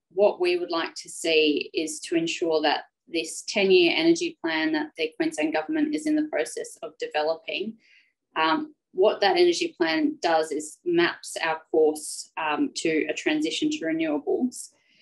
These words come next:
Uh, Q cos would like to see that path include ensuring that, um, benefits are experienced by low-income households,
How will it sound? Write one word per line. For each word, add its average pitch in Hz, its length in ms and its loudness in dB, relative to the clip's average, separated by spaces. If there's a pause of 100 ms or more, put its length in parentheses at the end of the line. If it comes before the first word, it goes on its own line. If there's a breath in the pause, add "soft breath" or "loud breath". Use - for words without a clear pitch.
(420 soft breath)
Uh, 156 240 2 (320)
Q 202 260 2
cos - 280 -2
would 160 100 -8
like 156 300 -2
to 180 140 -8
see 156 540 -2 (100)
that - 180 -4 (140)
path 160 320 -6
include 156 720 0 (100)
ensuring 160 800 -4
that, 151 220 -4 (520)
um, 151 220 0
benefits - 880 0 (120)
are 160 200 2
experienced - 800 -6
by 160 100 -4
low-income 156 640 -2
households, - 800 -2